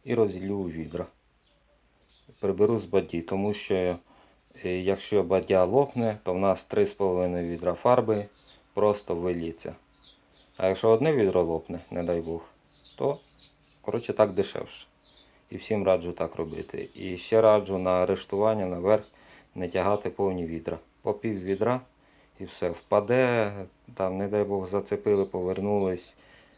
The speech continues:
е, відро впало, а ви зато не впали. Бо може таке бути.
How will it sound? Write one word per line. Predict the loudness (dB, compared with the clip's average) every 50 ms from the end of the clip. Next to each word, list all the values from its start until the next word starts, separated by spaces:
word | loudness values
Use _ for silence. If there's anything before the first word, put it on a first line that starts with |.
| -20 _ -12 -8
е, | -6 -4 -2 -2
відро | -2 0 4 6 6 6
впало, | 6 6 6 8 8 10 8
а | 8 8
ви | 6 4 2
зато | 2 0 0 0 0
не | 0 -2 -2
впали. | -2 -4 -6 -6 -6 -6 -10 -14 -14 -18 _ _ _ _ _ _ _ _ _ _ _ _ -10
Бо | -6 -6 -2
може | 0 0 0 -2 -4
таке | -6 -8 -6 -6 -6
бути. | -6 -6 -8 -10 -10 -10 -12